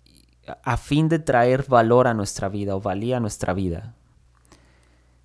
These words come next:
Primero lo que hace es detectar inconsistencias. Y lo dije, el primer paso siempre va a ser exponer el corazón del hombre. Y es difícil esto.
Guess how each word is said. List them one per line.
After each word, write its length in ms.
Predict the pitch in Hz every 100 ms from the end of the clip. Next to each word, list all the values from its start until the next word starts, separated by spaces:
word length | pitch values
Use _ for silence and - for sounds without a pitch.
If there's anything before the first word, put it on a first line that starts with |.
| _
Primero 320 | 135 151 196
lo 100 | 165
que 140 | 165
hace 160 | 151 -
es 100 | 151
detectar 460 | 147 135 113 131 135
inconsistencias. 960 | 135 117 110 107 - 107 104 92 98
Y 60 | 117
lo 100 | 120
dije, 180 | 127 113
el 220 | 107 127
primer 420 | 139 147 165 175
paso 300 | - 170 -
siempre 420 | - 147 139 135
va 120 | 135
a 20 | 131
ser 160 | 135
exponer 420 | 123 - 113 110
el 80 | 113
corazón 380 | - 95 - 107
del 160 | 101 92
hombre. 340 | 92 92 - _ -
Y 140 | 110
es 100 | 123
difícil 460 | 139 135 127 107 98
esto. 340 | 107 - 143